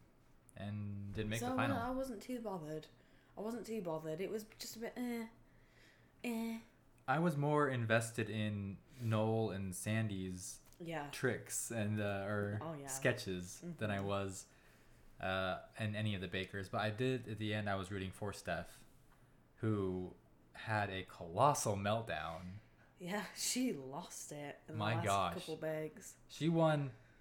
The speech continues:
Speaker 1: four Star Bakers throughout the season. So
Speaker 2: Mm-hmm.
Speaker 1: out of nine episodes, she won four times. That's nearly half,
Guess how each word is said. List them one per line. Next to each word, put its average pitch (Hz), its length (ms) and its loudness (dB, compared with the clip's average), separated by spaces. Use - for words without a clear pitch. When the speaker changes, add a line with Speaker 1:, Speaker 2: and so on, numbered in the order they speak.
Speaker 1:
four 175 340 6
Star 139 300 6
Bakers 101 420 2
throughout 104 260 2
the 92 80 -6
season. 90 560 -4
So 127 160 0
Speaker 2:
Mm-hmm. 107 100 0
Speaker 1:
out 117 120 8
of 110 100 6
nine 131 220 6
episodes, 104 500 0
she - 120 -2
won 107 180 2
four 120 260 0
times. 92 460 0
That's - 180 -6
nearly 123 420 2
half, 92 420 -2